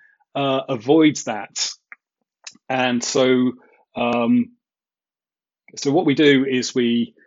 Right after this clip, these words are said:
we, uh, perform this scan, we, we begin at the beginning, and we return the number of consecutive odd elements we've seen so far. So, um,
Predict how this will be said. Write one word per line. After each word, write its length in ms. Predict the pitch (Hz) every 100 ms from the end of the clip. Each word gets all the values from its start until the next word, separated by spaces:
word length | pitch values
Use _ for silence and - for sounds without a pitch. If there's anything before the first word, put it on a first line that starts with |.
| _ -
we, 260 | 113 107 _ _ 156 _ _ -
uh, 180 | 104 107 -
perform 400 | 123 - 214 175
this 160 | 143
scan, 420 | - 139 127 120
we, 100 | 113 - -
we 240 | 113 107 - _ _ -
begin 200 | 160 185
at 40 |
the 60 | 131
beginning, 400 | 117 123 120 127
and 160 | 123
we 80 | 123
return 360 | 120 - 143 131
the 60 |
number 340 | 131 139 135 131
of 100 | -
consecutive 600 | 117 - 139 - 123 -
odd 200 | 117 113
elements 420 | 107 107 107 -
we've 160 | 104
seen 260 | - 104 98
so 180 | - 92
far. 300 | - - - -
So, 400 | - 104 104 104 - _ _ - _ _ -
um, 400 | 104 101 104